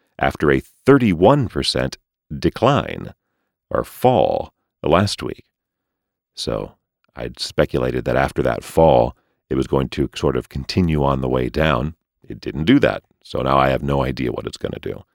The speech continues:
I will say that being under thirty-nine thousand views means it's the fewest views for a number one since September seventeenth of last year,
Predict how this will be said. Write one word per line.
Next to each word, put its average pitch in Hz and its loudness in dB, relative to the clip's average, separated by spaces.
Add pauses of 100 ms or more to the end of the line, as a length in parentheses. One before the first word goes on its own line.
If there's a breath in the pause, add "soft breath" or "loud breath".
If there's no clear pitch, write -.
(1300)
I 107 4
will 131 8
say 117 8
that 87 4
being 104 6
under 95 6
thirty-nine 80 4
thousand 73 2
views 76 4
means 73 -2
it's - -4
the - -4
fewest - 2
views - -8
for 67 -2
a 65 0
number 64 -4
one 57 -6 (500)
since - 2 (100)
September 123 0
seventeenth 101 2
of 64 0
last 80 2
year, - 0